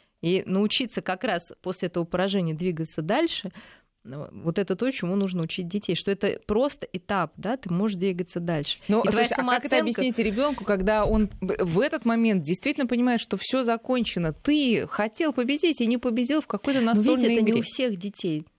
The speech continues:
Speaker 2: Не у всех
Speaker 1: Понимаете,
Speaker 2: детей.
Speaker 1: не у всех детей. И все-таки это у детей, у которых, а, есть ощущение, а, ну, первое, да, это может быть ребенок, который, которому всегда подыгрывали,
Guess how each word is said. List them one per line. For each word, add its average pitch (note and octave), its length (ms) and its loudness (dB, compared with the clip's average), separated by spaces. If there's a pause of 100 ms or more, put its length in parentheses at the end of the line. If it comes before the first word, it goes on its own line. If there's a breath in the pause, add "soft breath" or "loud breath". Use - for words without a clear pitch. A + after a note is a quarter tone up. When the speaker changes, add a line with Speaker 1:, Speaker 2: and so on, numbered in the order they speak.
(140)
Speaker 2:
Не F3 80 0
у D#3+ 40 -2
всех F3+ 180 4
Speaker 1:
Понимаете, B3+ 300 2
Speaker 2:
детей. G3+ 140 -8
Speaker 1:
не F3+ 120 -4
у G#3 40 0
всех G3+ 340 -4
детей. E3 520 -10 (420 soft breath)
И F#3+ 80 0
все-таки C#4 460 -2
это E3+ 220 -4
у - 20 0
детей, B3 460 -2
у - 20 -8
которых, F#3 500 -2
а, E3+ 480 0
есть F3 400 -4
ощущение, G3 920 0 (420 loud breath)
а, E3+ 240 0
ну, F#3+ 280 0 (180)
первое, D#3+ 400 0
да, A3 200 0
это G3 180 -2
может F#3+ 280 -2
быть E3+ 120 -4
ребенок, F3+ 440 0
который, E3 800 0 (400)
которому F#3 320 -2
всегда F3+ 380 -2
подыгрывали, F3 720 -6